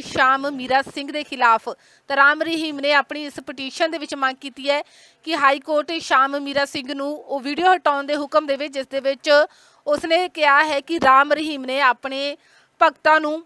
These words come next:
ਬੇਵਕੂਫ ਬਣਾਇਆ ਹੈ। ਰਾਮ ਰਹੀਮ ਦੀ ਪਟੀਸ਼ਨ ਦੇ ਉੱਤੇ ਸੁਣਵਾਈ ਕਰਦੇ ਹੋਏ ਦਿੱਲੀ ਹਾਈ ਕੋਰਟ ਨੇ ਸ਼ਾਮ ਮੀਰਾ ਸਿੰਘ ਨੂੰ ਨੋਟਿਸ ਜਾਰੀ ਕਰ ਦਿੱਤਾ ਹੈ। ਦਿੱਲੀ ਹਾਈ ਕੋਰਟ ਨੇ ਦੇ ਜਸਟਿਸ ਸ਼ੈਲਿੰਦਰ ਕੌਰ ਨੇ ਰਾਮ ਰਹੀਮ ਦੀ ਪਟੀਸ਼ਨ ਦੇ ਉੱਤੇ ਸ਼-,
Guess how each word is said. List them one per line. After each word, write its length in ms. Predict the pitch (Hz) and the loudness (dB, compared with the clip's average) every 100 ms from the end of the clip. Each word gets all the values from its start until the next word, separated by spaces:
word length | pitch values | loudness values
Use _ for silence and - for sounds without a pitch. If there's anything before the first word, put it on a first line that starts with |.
| 269 | -10
ਬੇਵਕੂਫ 480 | 220 277 - 311 262 | -2 0 -2 -8 -4
ਬਣਾਇਆ 380 | 269 269 233 220 | 0 2 2 0
ਹੈ। 140 | 220 | -2
ਰਾਮ 280 | 220 254 285 | 0 0 0
ਰਹੀਮ 320 | 330 311 330 | -6 -6 -8
ਦੀ 120 | 269 320 | -10 -12
ਪਟੀਸ਼ਨ 440 | 302 294 262 349 | -12 -14 -6 -6
ਦੇ 80 | 330 | -6
ਉੱਤੇ 160 | 302 311 | -10 -12
ਸੁਣਵਾਈ 400 | 302 262 262 277 | -6 0 0 0
ਕਰਦੇ 300 | 294 254 277 | -2 0 2
ਹੋਏ 300 | 294 294 320 _ _ - | 2 2 -2 _ _ -14
ਦਿੱਲੀ 280 | 247 294 349 | -8 -4 0
ਹਾਈ 240 | 311 294 | 2 2
ਕੋਰਟ 320 | 277 302 294 | -2 -6 -4
ਨੇ 220 | 294 302 320 | -4 -4 -4
ਸ਼ਾਮ 440 | - 277 277 302 | 0 2 2 0
ਮੀਰਾ 240 | 294 294 | -6 -4
ਸਿੰਘ 260 | 285 302 269 | -4 -6 -10
ਨੂੰ 180 | 285 302 | -8 -6
ਨੋਟਿਸ 420 | 262 269 330 - | -4 -4 -6 -4
ਜਾਰੀ 240 | 294 285 294 | 0 0 0
ਕਰ 140 | 285 | -4
ਦਿੱਤਾ 280 | 269 262 302 | -2 2 2
ਹੈ। 100 | 302 - | 2 -6
ਦਿੱਲੀ 240 | 233 262 294 | -14 -6 -2
ਹਾਈ 180 | 277 | 0
ਕੋਰਟ 340 | 269 285 285 294 | -2 -4 -6 -6
ਨੇ 300 | 285 285 311 - _ _ _ _ _ _ | -4 -2 -2 -8 _ _ _ _ _ _
ਦੇ 120 | 247 294 | -8 -2
ਜਸਟਿਸ 480 | 294 294 - 381 269 233 | 0 0 -2 -4 -4 -4
ਸ਼ੈਲਿੰਦਰ 460 | 302 277 285 294 | -4 -4 -4 -4
ਕੌਰ 300 | 302 294 277 302 302 381 262 | 0 2 4 4 0 -2 -10
ਨੇ 200 | 262 285 | -2 2
ਰਾਮ 300 | 277 269 294 | 6 4 4
ਰਹੀਮ 280 | 302 311 285 | -2 -4 -8
ਦੀ 80 | 277 | -12
ਪਟੀਸ਼ਨ 440 | 285 254 262 330 | -12 -14 -8 -4
ਦੇ 80 | 320 | -4
ਉੱਤੇ 340 | 302 302 302 | -4 -4 -4
ਸ਼-, 280 | 311 - 302 | -4 -6 -6